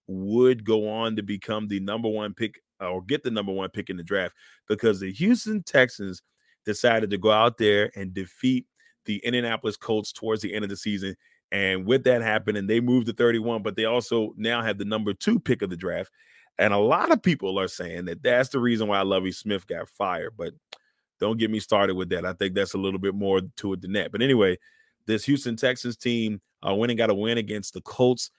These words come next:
putting themselves, uh, into that number two spot and also moving to thirty-one. So for the first time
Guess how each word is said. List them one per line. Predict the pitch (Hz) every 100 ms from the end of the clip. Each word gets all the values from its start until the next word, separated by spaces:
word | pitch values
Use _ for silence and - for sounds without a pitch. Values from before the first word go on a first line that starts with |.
| _ _
putting | - 123
themselves, | 120 113 - 113 110 104 - _ -
uh, | 95 92 92 -
into | 117 123 117
that | 110
number | 107 104
two | - 107
spot | - 101 98 - _ _ _ -
and | 110 113 107
also | - 110 110 110
moving | 107 113 104
to | -
thirty-one. | - 113 107 98 120 107
So | 92 95
for | 98
the | 95
first | 135 143
time | 139 127 117 107